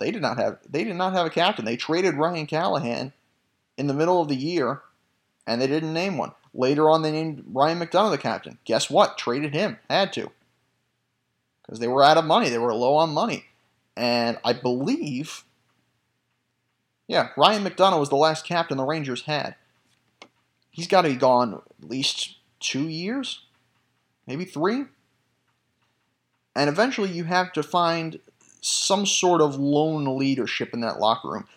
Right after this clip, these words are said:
Somebody who will step up and take the captain's C and put it on his sweater. I think Chris Kreider's that guy.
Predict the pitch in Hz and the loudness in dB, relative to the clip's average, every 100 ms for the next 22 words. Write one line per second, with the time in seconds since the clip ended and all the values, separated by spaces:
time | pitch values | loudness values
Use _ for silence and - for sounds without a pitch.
0 | _ - - 220 208 196 165 160 147 143 | _ -12 -2 0 2 0 -2 -2 -2 -2
1 | - 151 143 135 - - _ _ _ _ | 0 0 4 4 2 -2 _ _ _ _
2 | 131 123 151 147 143 143 131 131 117 - | -4 0 0 0 -4 -2 0 -2 -4 -4
3 | - - 123 - - _ _ _ _ _ | -4 -2 -4 -8 -18 _ _ _ _ _
4 | _ _ _ _ _ _ _ _ _ _ | _ _ _ _ _ _ _ _ _ _
5 | _ _ - 117 147 135 120 104 - - | _ _ -8 -2 2 2 2 0 -4 -4
6 | 78 55 - 143 151 135 135 - 127 110 | -6 -6 2 2 2 0 -2 2 2 2
7 | 92 - - 73 | 0 -8 -6 -6